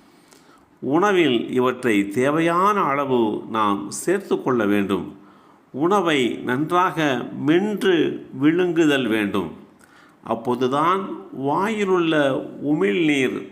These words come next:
வேண்டிய அளவு சுரந்து, உணவுடன் கலந்து, எளிதில் செரிமானமடைந்து, உணவிலுள்ள சத்துக்கள் உடலில் சேர்வதற்கு வழிவகை செய்கிறது.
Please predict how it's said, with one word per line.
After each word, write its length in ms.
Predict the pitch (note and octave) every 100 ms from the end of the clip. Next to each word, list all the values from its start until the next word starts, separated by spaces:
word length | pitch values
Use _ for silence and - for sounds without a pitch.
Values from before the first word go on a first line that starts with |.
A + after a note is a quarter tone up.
| - A#2
வேண்டிய 720 | A2+ C#3 E3+ G3 G#3 G3+ F#3+
அளவு 420 | C#3+ C#3+ F#3 F3+ D#3
சுரந்து, 560 | C#3+ C#3 C#3+ C3 A#2+ G#2 G2+ - - - - _ _
உணவுடன் 800 | - C3 E3+ G#3+ G3+ G3 F3+ C3+
கலந்து, 840 | - D3+ E3+ E3 C#3 B2+ G#2+ A2 - - - D#2
எளிதில் 920 | C3 D3+ F3+ G3+ E3 C#3+ A#2+ A#2 - - - - -
செரிமானமடைந்து, 1160 | A#2+ D#3 E3+ E3+ E3 D#3 C#3 C3 C3 A#2+ A#2+ A#2+ A2+ A#2+ -
உணவிலுள்ள 1040 | A2 C3 F3 F3 E3 D3+ C#3 C3 B2 A2+ A#2 -
சத்துக்கள் 600 | B2+ - B2 G2+ D#3 F#3 G3+ - - - _ _ _
உடலில் 580 | G#2+ A#2+ D#3 F3+ E3+ D#3
சேர்வதற்கு 840 | - B2+ C3+ B2 A2+ G#2+ G2 A2 G#2 G2+ - G2+
வழிவகை 580 | G2 A2 C#3+ C3 G#2+ A2
செய்கிறது. 640 | G2 G2 F#2 F#2 E2 D#2+